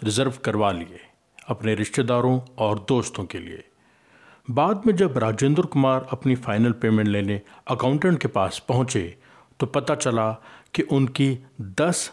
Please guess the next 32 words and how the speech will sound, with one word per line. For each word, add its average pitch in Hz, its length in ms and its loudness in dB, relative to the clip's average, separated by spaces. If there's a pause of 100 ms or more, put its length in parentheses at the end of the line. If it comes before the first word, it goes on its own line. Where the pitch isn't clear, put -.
(140)
सीट्स - 480 0
की 147 120 0
पेमेंट 110 480 0 (280)
काट 117 320 0
ली 98 100 -2
गई 92 200 -4
है। 127 280 -14 (840)
इस 135 160 2
बात 160 320 0
पे 196 80 4
राजेंद्र 127 420 2
कुमार 113 300 2
ने 107 280 0 (420)
बड़ा 113 220 2
सबक 98 380 -4
लिया 92 240 -10 (1000)
और 127 160 0
प्रोड्यूसर 139 480 2
को 151 140 0
प्रोफेशनल 135 520 0
रहना 139 340 2
चाहिए 135 460 2 (480)
और 139 140 2
अपने 156 340 2
कलाकारों 113 800 0
को 98 220 -6 (140)
कुछ 135 260 2
भी 127 180 4
कॉम्प्लिमेंट्री 110 720 2
नहीं 110 360 4
देना 117 260 2
चाहिए, 101 440 -4